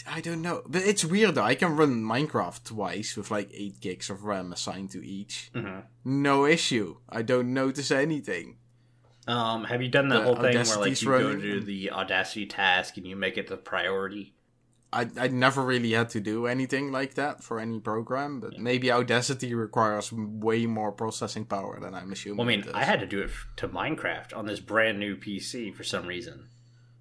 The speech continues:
Speaker 1: Oh, really?
Speaker 2: Yeah, because
Speaker 1: I, I literally never ever did it for
Speaker 2: Right.
Speaker 1: anything.
Speaker 2: Well, my old P C that it's literally struggles to run certain stuff, never had to do it for Minecraft. It understood that that was the priority.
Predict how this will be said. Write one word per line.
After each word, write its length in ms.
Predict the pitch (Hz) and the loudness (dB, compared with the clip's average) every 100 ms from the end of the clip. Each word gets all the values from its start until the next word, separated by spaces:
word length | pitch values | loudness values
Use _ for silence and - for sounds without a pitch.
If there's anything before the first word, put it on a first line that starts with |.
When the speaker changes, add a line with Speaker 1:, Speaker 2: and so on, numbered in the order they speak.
| _ _ - | _ _ -2
Speaker 1:
Oh, 80 | 120 | -2
really? 240 | 92 101 | 0 2
Speaker 2:
Yeah, 140 | 107 85 | 2 0
because 500 | 92 110 98 117 110 | -2 -2 0 0 0
Speaker 1:
I, 60 | |
I 20 | |
literally 440 | 110 110 113 127 113 | 0 -2 -2 -2 0
never 400 | 113 117 120 110 | 2 2 2 0
ever 240 | 107 113 | 0 -2
did 200 | 104 110 | 0 0
it 160 | 110 - | 0 -4
for 140 | 120 | -2
Speaker 2:
Right. 100 | 110 | 0
Speaker 1:
anything. 240 | 117 117 92 | 0 -2 -4
Speaker 2:
Well, 100 | 135 | 0
my 180 | 131 135 - | 4 4 4
old 240 | 127 156 | -2 -2
P 120 | 120 | -4
C 240 | 110 113 101 | -2 -2 2
that 360 | 104 101 92 | 2 2 0
it's 340 | 104 98 - - | -6 -6 -8 -6
literally 460 | 113 117 107 90 | 0 0 0 -2
struggles 600 | 85 - 131 117 101 92 - | -4 0 4 4 2 -4 -8
to 160 | - | -6
run 320 | 98 107 98 | 0 0 0
certain 340 | 92 - 107 95 | -4 -4 -4 -4
stuff, 300 | 107 95 - - | -4 -4 -8 -12
never 300 | 110 110 107 | -2 0 2
had 180 | 117 101 | 0 -2
to 0 | |
do 160 | 104 | -4
it 100 | 101 | -4
for 120 | - 98 | -6 -6
Minecraft. 420 | 92 101 95 - | -4 -2 -2 -2
It 140 | 104 | -2
understood 540 | 107 110 98 - 110 98 | -2 -2 -2 0 0 0
that 100 | 98 | 0
that 180 | 98 | 0
was 180 | 98 95 | 0 -4
the 80 | 113 | -6
priority. 600 | - 95 95 95 90 | -6 -4 -2 -2 -6